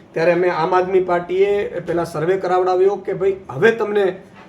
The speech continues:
તમારી શું ઈચ્છા છે? ત્યારે વિસાવદરની જનતા એવું કહેલું કે અમને મજબૂત લીડર આપો. આજે પણ અમે ભાજપને, અ, હરાવવા માટે તૈયાર છીએ. એટલે ગોપાલ ઇટાલિયાજી જેવા મજબૂત લીડર આપ્યા છે અમે, અને અમને પૂરો વિશ્વાસ છે કે આમ આદમી પાર્ટી અને ગુજરાતના ખેડૂતો, વંચિતો, ગરીબો, શોષિતો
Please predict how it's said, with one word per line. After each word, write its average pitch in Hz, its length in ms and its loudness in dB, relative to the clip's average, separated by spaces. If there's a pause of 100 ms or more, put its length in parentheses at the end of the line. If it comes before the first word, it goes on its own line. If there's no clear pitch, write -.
(120)
તમારી 214 240 4
શું 214 200 0
ઈચ્છા 185 160 -2
છે? 180 80 0
ત્યારે 190 180 -2
વિસાવદરની 180 440 -2
જનતા 180 240 -4
એવું 180 200 4
કહેલું 185 280 0
કે 196 60 -4
અમને 175 140 -2
મજબૂત 160 380 -2
લીડર 156 300 2
આપો. 185 240 0 (100)
આજે 175 360 2
પણ 254 120 0
અમે 214 140 0
ભાજપને, 180 500 2 (440)
અ, - 20 -6
હરાવવા 160 480 2
માટે 160 200 -6
તૈયાર 151 380 0
છીએ. 208 280 -10 (260)
એટલે 151 160 -6
ગોપાલ 160 420 -2
ઇટાલિયાજી 170 440 0
જેવા 170 180 -2
મજબૂત 165 360 -6
લીડર 170 360 2
આપ્યા 175 200 -2
છે 175 140 -6
અમે, 180 220 -4 (500)
અને 190 220 0
અમને 190 200 0
પૂરો 196 260 2
વિશ્વાસ 180 600 0
છે 175 100 -2
કે 180 140 -6 (220)
આમ 208 240 4
આદમી 202 260 2
પાર્ટી 170 380 -2
અને 170 100 -2
ગુજરાતના 175 420 -2
ખેડૂતો, 180 420 -2
વંચિતો, 170 440 -4
ગરીબો, 185 540 0
શોષિતો 214 420 0